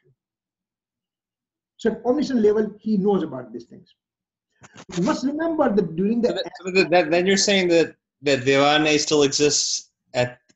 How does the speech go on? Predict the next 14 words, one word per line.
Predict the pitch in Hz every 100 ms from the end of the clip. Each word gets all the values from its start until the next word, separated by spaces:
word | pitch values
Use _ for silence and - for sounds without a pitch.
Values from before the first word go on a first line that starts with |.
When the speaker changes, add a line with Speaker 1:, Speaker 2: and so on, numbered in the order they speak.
| _
Speaker 2:
twelfth | 143 131 117
Gun | 123 147
Sadhana? | - 254 320 - _ _ _ _ -
No, | 147 175 165
at | 160
the | 160
Speaker 1:
Because | 226
Speaker 2:
thirteenth, | 151 185 160 -
at | 147
the | 156
thirteenth | - 139 160 143
Gun | 143 160
Sadhana? | 185 220 339 _ _ 156
Speaker 1:
Because | 170 175 - 190 196 233 294 -